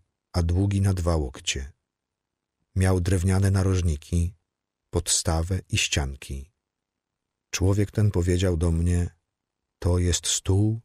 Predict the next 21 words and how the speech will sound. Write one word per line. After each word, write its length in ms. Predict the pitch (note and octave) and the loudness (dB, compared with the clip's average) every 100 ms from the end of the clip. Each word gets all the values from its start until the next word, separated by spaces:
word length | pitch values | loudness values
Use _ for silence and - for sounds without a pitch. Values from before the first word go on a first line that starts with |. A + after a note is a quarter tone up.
| - | -16
który 280 | - E2+ D#2 | -4 0 0
stoi 480 | - - F2+ F#2+ F2+ | 0 0 2 0 -2
przed 300 | - E2+ - | -4 -6 -4
Panem”. 540 | D#2 B1+ B1 A#1+ C2 _ _ _ _ _ _ _ _ _ _ _ _ _ _ _ _ _ _ _ - | -6 -4 -10 -16 -20 _ _ _ _ _ _ _ _ _ _ _ _ _ _ _ _ _ _ _ -8
Świątynia 580 | - G2 F2+ A#2+ A#2+ A#2 | -2 0 2 0 0 2
miała 320 | G#2 G#2 G2 | 2 2 0
podwójne 640 | - E2 E2+ G#2+ G#2 G#2 | -2 -2 2 2 2 0
drzwi. 560 | F#2 F#2 D#2+ D2 C2 C2 _ _ _ _ _ _ _ - | 2 0 -2 -4 -6 -12 _ _ _ _ _ _ _ -4
Święte 460 | - G2 G2+ G#2+ | 0 2 2 2
mieszkanie 680 | G2+ E2+ - F#2+ F#2+ F#2+ G2 _ _ _ | 0 0 0 0 2 2 0 _ _ _
też 260 | - G#2 - | -2 -2 0
miało 240 | C#2+ C2+ | -4 -4
podwójne 520 | C#2 D2+ D2 D2+ C#2+ C#2 | -4 -4 -2 -2 -2 -2
drzwi. 480 | D#2 C#2 C#2 C2+ - _ _ _ _ _ _ _ _ _ _ _ | -2 -2 -6 -12 -18 _ _ _ _ _ _ _ _ _ _ _
Drzwi 380 | D#2 D#2+ D#2+ E2+ | -2 0 0 -2
te 200 | - G#2 | 0 0
miały 340 | F#2+ E2 D2+ D2+ | 2 2 0 -2
ruchome 380 | D2+ F2 F2+ | -2 0 2
skrzydła. 640 | G2 - - D2 C2 B1+ - _ _ _ _ _ _ _ _ - | 0 0 -2 -2 -6 -12 -16 _ _ _ _ _ _ _ _ -2
Jedne 340 | F2 F#2+ G2 | 0 2 0
drzwi 540 | F2 E2+ E2+ F2 E2 | 2 0 2 2 0